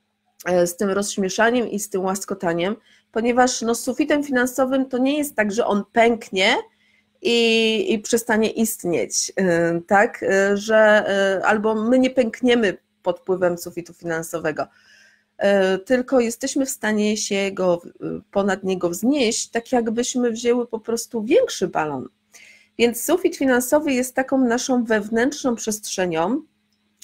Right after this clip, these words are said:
na przyjmowanie pieniędzy. E, przyjmuję pewną ilość pieniędzy do swojego życia, a potem właśnie,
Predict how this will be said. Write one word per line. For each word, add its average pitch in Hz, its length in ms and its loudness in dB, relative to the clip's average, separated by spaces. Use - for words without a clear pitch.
na 196 280 2
przyjmowanie 175 760 0
pieniędzy. 147 680 -2
E, 180 460 6
przyjmuję 247 640 2
pewną 240 580 -2
ilość 208 480 -6
pieniędzy 202 540 -4
do 196 140 -6
swojego 175 480 -4
życia, 180 540 0
a 196 140 2
potem 185 760 2
właśnie, 220 960 -2